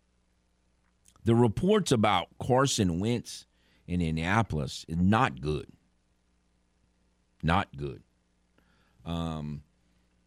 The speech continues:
the Colts are, you know, their owner has been very outspoken about his bitter disappointment. They need to get a quarterback. So if they don't trade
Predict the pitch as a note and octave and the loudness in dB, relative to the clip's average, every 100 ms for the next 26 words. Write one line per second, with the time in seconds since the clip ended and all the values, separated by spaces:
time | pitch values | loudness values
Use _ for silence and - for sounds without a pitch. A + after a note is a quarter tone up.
0 | _ - F#2+ E2+ - D3+ E3+ - G2 F2 | _ -2 -2 0 2 2 2 -2 -2 -2
1 | C#2 A1+ _ _ _ _ _ _ - F#2 | -4 -12 _ _ _ _ _ _ -6 -6
2 | C#2 D2 F#2+ F#2 E2 A#2+ B2+ B2 A#2+ A#2 | -6 -2 -2 0 0 2 4 4 4 2
3 | - _ - E2+ D2 C#2 D2 C#2 E2+ A2+ | -2 _ -4 -4 -2 -6 -8 -6 -2 0
4 | B2 A#2 G#2 _ _ _ _ _ D2+ C#2+ | 2 2 0 _ _ _ _ _ -4 -4
5 | - - A2 A#2+ A#2 A#2 A2 A2+ _ _ | -6 -4 0 0 2 0 0 -2 _ _
6 | _ _ _ _ _ D2+ D#2+ E2+ F2+ G#2+ | _ _ _ _ _ -6 -2 0 2 0
7 | C#2+ D2 G#2+ A2+ F#2+ G2 - D2+ - G2+ | 0 2 6 6 4 2 2 -2 2 2
8 | G2+ G2 G2+ D#2 G#2 C3+ G3+ E3 A2+ F2+ | 4 2 0 2 2 4 2 2 0 0
9 | F#2+ C#2 - G2+ F3 F#2+ - - _ _ | 0 -2 -4 -4 -2 -2 -6 -16 _ _
10 | _ _ _ _ _ _ _ _ _ _ | _ _ _ _ _ _ _ _ _ _
11 | _ - D3 C3+ A#2+ _ _ - A#3+ A3+ | _ 0 4 4 2 _ _ 2 2 2
12 | - A3+ G3+ F#3+ E3+ - - B2+ F#2 C#2+ | 2 4 4 2 0 -2 0 2 2 -2